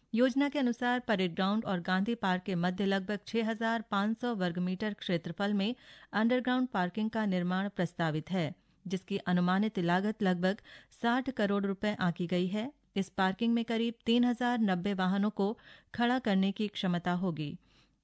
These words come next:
परियोजना के क्रियान्वयन से राजपुर रोड, एस्ले हॉल, सचिवालय स्थित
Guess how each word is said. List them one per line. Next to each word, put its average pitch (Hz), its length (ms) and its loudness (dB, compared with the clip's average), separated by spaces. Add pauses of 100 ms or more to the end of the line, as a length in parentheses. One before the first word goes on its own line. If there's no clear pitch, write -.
परियोजना 269 480 2
के 302 160 -2
क्रियान्वयन 208 540 2
से 233 180 -2
राजपुर 202 440 0
रोड, 208 260 -2
एस्ले 185 340 -2
हॉल, 202 340 0 (380)
सचिवालय 240 520 0
स्थित 254 260 -2